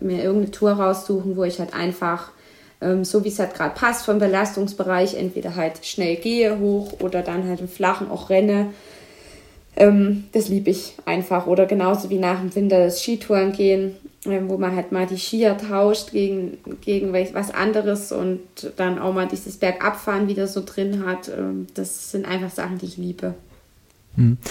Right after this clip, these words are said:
Speaker 2: Und wie baust du das ins Training ein, gerade so eine, so eine Tour? Ähm, ist das dann eher eine intensive Einheit oder kannst du das auch als lockere Einheit verzeichnen? Weil, aber dann musst du ja schon am Berg dann sehr, sehr langsam gehen, ja? Also es geht ja zwangsläufig der Puls hoch und du bist ruckzuck immer im G A zwei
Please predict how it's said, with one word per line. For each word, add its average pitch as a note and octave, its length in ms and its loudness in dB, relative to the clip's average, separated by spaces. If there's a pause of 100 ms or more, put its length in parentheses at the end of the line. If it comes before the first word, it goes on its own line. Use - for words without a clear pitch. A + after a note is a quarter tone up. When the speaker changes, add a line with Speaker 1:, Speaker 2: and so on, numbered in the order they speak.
(220)
Speaker 2:
Und B2+ 200 8
wie C#3 160 10
baust C3 320 6
du D3 40 4
das C3+ 100 2
ins C3 180 2
Training E3 300 6
ein, E3+ 160 2
gerade C#3+ 220 2
so C3+ 100 2
eine, B2 240 4
so A#2+ 140 -6
eine A#2+ 240 0
Tour? F3+ 480 6 (840)
Ähm, C3 420 8
ist C3+ 160 2
das C3 80 4
dann C3 120 8
eher C3 100 10
eine A#2+ 160 10
intensive C#3 540 4
Einheit D#3+ 460 4
oder B2+ 120 4
kannst B2 240 4
du B2+ 40 2
das B2+ 140 4
auch B2+ 280 4
als A2+ 380 2
lockere C3+ 520 4
Einheit D3+ 320 2
verzeichnen? D#3+ 640 2
Weil, B2+ 160 2
aber B2 140 2
dann A#2+ 100 8
musst C3+ 180 6
du C#3 60 10
ja C3 120 10
schon C3 200 8
am B2 140 8
Berg B2 200 8
dann A2 160 6
sehr, A#2+ 240 10
sehr A2+ 140 6
langsam G#2+ 340 4
gehen, G#2+ 220 4
ja? B2 220 6
Also A#2+ 100 -4
es A#2 120 -4
geht B2 100 2
ja A#2+ 80 4
zwangsläufig C3 560 6
der A#2+ 100 2
Puls A#2+ 320 8
hoch C3+ 180 10
und C3 60 6
du A#2 60 4
bist - 280 0
ruckzuck C3 300 4
immer C3+ 160 10
im A#2 100 8
G A#2+ 140 6
A A2 80 4
zwei A#2+ 400 6